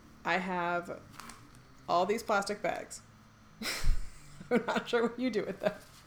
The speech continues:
That say, "Help keep America clean, Electrolux, Golden Jubilee, fifty years. Cleaning American homes for fifty years."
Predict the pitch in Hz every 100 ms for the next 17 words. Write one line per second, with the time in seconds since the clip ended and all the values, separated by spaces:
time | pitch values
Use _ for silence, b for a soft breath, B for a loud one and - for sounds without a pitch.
0 | - - - B B B 233 - 214 196
1 | 214 220 - 269 247 233 214 208 214 185
2 | 160 139 160 185 185 180 156 - - -
3 | 202 196 214 220 196 180 160 - - -
4 | 214 208 208 170 - - - B B B
5 | 240 202 208 202 190 - 208 151 160 -
6 | - 185 165 - - - -